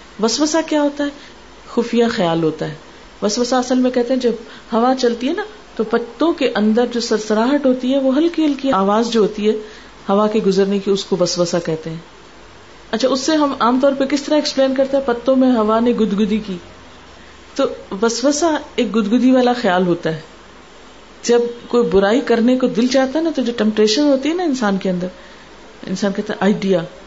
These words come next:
ہم؟ ایک دم بیٹھے بیٹھے وہ مسکرا اٹھتا ہے، "اچھا، یہ کریں گے۔"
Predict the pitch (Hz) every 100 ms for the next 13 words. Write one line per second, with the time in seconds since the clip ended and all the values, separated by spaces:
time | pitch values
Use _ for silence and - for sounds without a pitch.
0 | - 226 285 - - - - - 226 214
1 | 247 208 214 240 214 208 220 202 196 -
2 | - 185 - 196 190 185 180 185 180 -
3 | 196 175 202 202 160 160